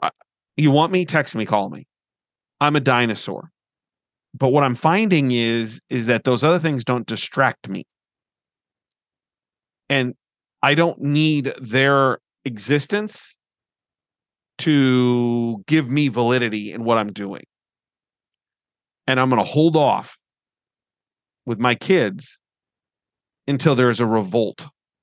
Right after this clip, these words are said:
that they, they think they need them.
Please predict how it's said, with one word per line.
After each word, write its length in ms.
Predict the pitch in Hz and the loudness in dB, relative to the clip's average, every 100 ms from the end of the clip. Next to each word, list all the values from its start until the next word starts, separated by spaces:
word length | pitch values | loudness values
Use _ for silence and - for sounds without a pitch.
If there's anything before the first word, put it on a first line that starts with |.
| _ _ - | _ _ -10
that 140 | 117 | 0
they, 300 | 117 110 117 - | 0 2 -2 -4
they 220 | 104 120 | 0 0
think 360 | - - 151 127 | 0 -2 -2 0
they 180 | 120 110 | -2 -2
need 380 | 107 107 98 | -2 -4 -6
them. 180 | 87 73 | -8 -10